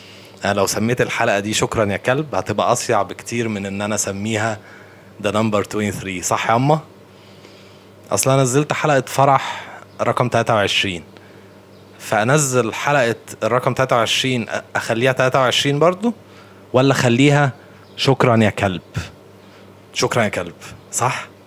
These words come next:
أصيع بكتير. وتبقى الحلقة أربعة وعشرين بقى، فاكس اللي أنا كنت بفكر فيه في أول البودكاست. بس يا ولاد، هي دي الأفكار، آه، بتطلع بالطريقة دي. أنا كاتب حاجة، كاتب مشهد القتل في الآخر كان لازم يبقى أقوى.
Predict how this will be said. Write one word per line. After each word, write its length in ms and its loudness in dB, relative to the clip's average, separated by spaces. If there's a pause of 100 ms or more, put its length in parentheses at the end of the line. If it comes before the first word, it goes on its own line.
(120)
أصيع 260 2
بكتير. 480 -10 (300)
وتبقى 280 2
الحلقة 320 0
أربعة 280 4
وعشرين 400 2
بقى، 140 0
فاكس 280 -6
اللي 120 -4
أنا 80 -2
كنت 180 -8
بفكر 380 -6
فيه 140 -10
في 120 -6
أول 200 -2
البودكاست. 600 -8 (1900)
بس 220 0
يا 80 4
ولاد، 280 2
هي 180 6
دي 100 2
الأفكار، 520 2
آه، 560 -4
بتطلع 440 0
بالطريقة 440 -2
دي. 160 -8 (1300)
أنا 100 0
كاتب 260 -2
حاجة، 280 0
كاتب 300 -2
مشهد 320 0
القتل 360 -4
في 80 -10
الآخر 640 0
كان 160 -4
لازم 280 -2
يبقى 280 -2
أقوى. 420 2